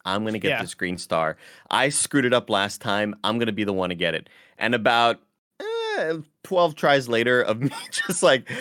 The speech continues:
Speaker 1: just shorting jumps, and it's like, "All right, here we go, boom," and then the platform drops, and then I just fall. Like, it's
Speaker 2: Yep.
Speaker 1: so embarrassing.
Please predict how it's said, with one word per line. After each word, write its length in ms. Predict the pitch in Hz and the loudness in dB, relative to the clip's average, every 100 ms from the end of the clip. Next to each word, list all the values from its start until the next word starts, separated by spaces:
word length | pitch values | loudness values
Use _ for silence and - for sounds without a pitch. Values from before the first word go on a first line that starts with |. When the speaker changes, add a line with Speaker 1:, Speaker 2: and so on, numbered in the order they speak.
| - 190 135 | -10 -12 2
Speaker 1:
just 340 | 165 160 - - | 4 4 0 -6
shorting 720 | - - - 170 156 156 151 | -6 -4 2 4 4 4 0
jumps, 400 | 120 139 135 143 | 4 4 4 2
and 120 | 127 | 0
it's 160 | 123 123 | 0 0
like, 160 | 113 | -2
"All 60 | 104 | 2
right, 160 | 107 101 | 0 2
here 100 | 135 | 0
we 100 | 139 | 0
go, 100 | 135 | -2
boom," 280 | - 202 508 605 - | 0 0 -2 -6 -8
and 180 | 120 113 | -4 0
then 140 | 113 | 0
the 100 | 107 | 0
platform 540 | 101 - 110 107 113 107 | -2 0 0 2 -2 0
drops, 420 | 104 101 101 - | 2 4 2 -4
and 100 | 98 | -6
then 120 | 92 | -2
I 80 | 92 | -2
just 240 | 92 95 | -4 -6
fall. 260 | - 98 85 | -4 -4 -4
Like, 200 | 95 87 - | -6 -8 -10
it's 160 | 98 | -4
Speaker 2:
Yep. 140 | 160 170 | -2 -2
Speaker 1:
so 260 | - 98 | -4 -6
embarrassing. 680 | 95 90 85 87 - 85 | -4 -4 -4 -6 -10 -12